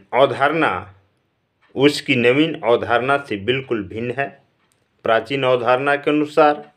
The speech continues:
नेता निरंकुश होता है, वह अपने प्रभावशाली व्यक्तित्व द्वारा अपने अनुयायियों से अपनी इच्छानुसार कार्य कराने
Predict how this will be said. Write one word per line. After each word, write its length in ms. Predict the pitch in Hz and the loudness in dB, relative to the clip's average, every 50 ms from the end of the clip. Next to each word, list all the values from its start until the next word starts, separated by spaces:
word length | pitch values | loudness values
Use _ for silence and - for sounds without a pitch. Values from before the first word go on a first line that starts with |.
| _ _ _ - | _ _ _ -8
नेता 400 | 98 113 123 135 131 - 131 113 104 98 - - - _ _ _ _ _ - | -2 2 2 2 2 2 2 2 2 0 -2 -8 -16 _ _ _ _ _ -8
निरंकुश 800 | 101 113 123 127 131 135 135 131 - - 214 202 202 - - - 98 92 - - - _ _ - - | -2 2 4 4 4 4 2 -2 0 4 4 4 4 0 -4 -4 -4 -6 -6 -12 -20 _ _ -6 -2
होता 320 | 110 113 110 - 135 135 | -2 -2 0 2 0 2
है, 140 | 127 143 151 - - - _ _ _ _ _ _ _ - | 2 0 -4 -6 -10 -18 _ _ _ _ _ _ _ -2
वह 160 | 98 120 139 | 2 2 2
अपने 400 | 143 - 120 127 - - 113 120 107 | 2 2 0 -4 -4 -2 -2 -2 -2
प्रभावशाली 880 | - - 110 104 98 120 143 156 151 151 - 160 143 143 143 147 151 156 107 - - _ _ _ _ _ 92 | 0 0 0 2 4 2 2 2 2 0 0 2 2 2 2 0 -2 -2 -4 -12 -18 _ _ _ _ _ -6
व्यक्तित्व 600 | 92 110 127 123 127 - 190 202 190 - 135 117 | 2 2 2 2 2 0 -2 -2 0 0 0 0
द्वारा 360 | 101 113 110 110 113 123 127 | 2 4 4 4 4 4 2
अपने 460 | 120 - 107 107 - - 110 107 101 - - | 0 0 -2 -4 -4 -2 -2 0 0 -2 -2
अनुयायियों 720 | 107 113 113 110 110 110 117 123 131 147 156 151 123 101 90 90 - - _ _ _ _ _ _ _ - | -2 -2 0 2 4 4 4 4 2 2 2 0 0 -2 -6 -10 -14 -20 _ _ _ _ _ _ _ -14
से 540 | - - 151 143 127 117 110 110 - - _ _ _ _ _ - | -6 0 4 4 4 4 2 -2 -8 -12 _ _ _ _ _ -2
अपनी 320 | - 139 - - 165 202 220 | -2 -2 -2 -2 -2 0 0
इच्छानुसार 840 | 196 196 - - 139 127 127 123 117 - - - 107 104 107 110 107 - - | 0 -2 -4 -2 -2 0 0 -2 -8 -8 -4 -2 0 0 0 -2 -6 -8 -2
कार्य 300 | 113 110 113 110 - - - | 0 0 0 0 -2 -4 -2
कराने 380 | 113 101 104 107 110 120 123 | 0 0 2 0 0 0 -2